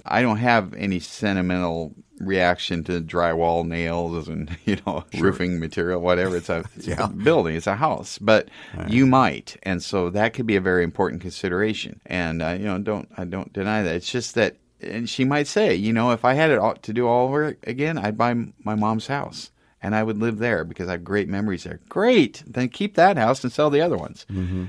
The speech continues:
Speaker 1: And then invest that money so you can have more cash flows to do the other things she wanted to do, which was visit her grandkids, uh, that are around the country. And I said, "You could, if you, if you actually had a plan, you could live in the house you wanna live in,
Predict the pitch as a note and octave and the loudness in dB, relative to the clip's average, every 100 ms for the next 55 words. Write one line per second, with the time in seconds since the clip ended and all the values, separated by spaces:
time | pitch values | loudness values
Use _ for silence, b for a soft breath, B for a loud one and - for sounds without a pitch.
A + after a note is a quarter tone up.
0 | B _ A2 A#2 B2+ B2 - B2 A#2+ E3+ | B _ 0 2 4 2 0 0 4 2
1 | - F#3 F3 B2+ B2+ D3 B B - - | 4 4 4 2 2 0 B B -2 2
2 | C3 D3+ F3+ D3+ C3+ C3 A#2+ A#2+ G#2+ - | 4 4 2 2 4 4 4 2 0 -2
3 | F3+ G#3+ - - G2+ B2 A#2 A2+ B2+ B2 | -2 0 -2 0 0 0 -2 -2 0 0
4 | B2 D#3 E3 A#2+ F#2 - F2+ E2 E2 E2+ | 0 0 -2 0 -2 -2 -4 -4 -4 -6
5 | - E2 D#2 F2 B2+ - F#2+ E2+ F2 D#2 | -8 -8 -4 -2 -2 -6 -8 -8 -8 -6
6 | F2 E2 G2+ A#2 B2+ - D#2+ D#2 - E2+ | -6 -4 -2 -2 -2 -4 -6 -8 -10 -10
7 | D2+ - E2 D#2+ E2 E2 D#2+ D#2+ - D#2 | -10 -10 -8 -6 -6 -4 -4 -6 -6 -6
8 | - D#2 D#2 D#2+ - C3+ C3+ E3 G#3+ A#2+ | -6 -8 -8 -10 -10 -4 0 0 0 -4
9 | - _ - B2 F3 D#3+ C#3+ C#3+ D#3+ D#3+ | -10 _ -4 2 6 8 6 4 4 6
10 | D#3+ D#3+ C#3 D3+ F#3 - E3+ G#3+ C3+ B2 | 6 4 4 4 2 2 2 2 2 2
11 | C3 C#3 A#2+ C3+ F#3 G3 E3+ D3+ D#3 - | 2 0 2 4 4 4 4 4 2 0
12 | C3+ C3 A#2+ C#3 E3+ G2 G2 A2+ | 0 2 2 0 0 0 0 0